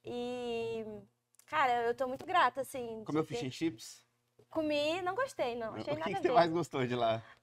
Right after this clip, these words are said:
Speaker 1: Ah, amiga, eu gostei, eu, eu fiquei observando muitas construções, eu fiquei muito encantada com as construções, com a, com a ponte lá. Eu falei, "Gente, que negócio gigantesco, assim." Tudo eu achava incrível, eu achava tudo incrível. É, a rua, a...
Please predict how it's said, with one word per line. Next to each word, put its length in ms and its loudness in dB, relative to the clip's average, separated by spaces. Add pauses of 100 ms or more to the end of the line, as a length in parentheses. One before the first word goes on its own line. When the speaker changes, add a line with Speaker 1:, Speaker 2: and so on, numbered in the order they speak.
Speaker 1:
Ah, 300 -12
amiga, 240 0
eu 60 4
gostei, 720 -2
eu, 220 8
eu 60 0
fiquei 200 -4
observando 420 0
muitas 340 -6
construções, 760 -4
eu 80 2
fiquei 200 -2
muito 260 -4
encantada 540 -2
com 80 -8
as 120 -8
construções, 680 -8
com 100 -2
a, 180 8 (340)
com 80 2
a 100 8
ponte 480 2
lá. 180 2
Eu 80 4
falei, 240 -2
"Gente, 260 -4
que 140 -10
negócio 680 -2
gigantesco, 880 0
assim." 380 -8 (240)
Tudo 160 6
eu 60 10
achava 220 4
incrível, 440 0
eu 360 4
achava 220 -2
tudo 160 -8
incrível. 520 -6 (360)
É, 300 0
a 80 2
rua, 720 4 (280)
a... 920 -2